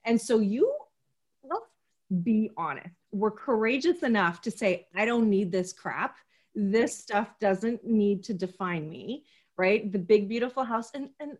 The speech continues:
Speaker 1: like, that's why I'm saying, let's be honest, because that is what we strive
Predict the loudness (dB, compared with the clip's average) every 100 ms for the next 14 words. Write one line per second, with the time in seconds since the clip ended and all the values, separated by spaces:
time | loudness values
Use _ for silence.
0 | _ -12 -12 -8 -8 -6 -4 -4 -4 -4
1 | -6 -8 -6 -2 -2 -2 -8 -12 -4 0
2 | 0 -2 -10 _ _ -2 -2 2 4 4
3 | 0 -6 -4 -4 -4 -10 -10 -8 -8 -8
4 | -10 -12 -16 _ _ _ _ -20 -6 -2
5 | -2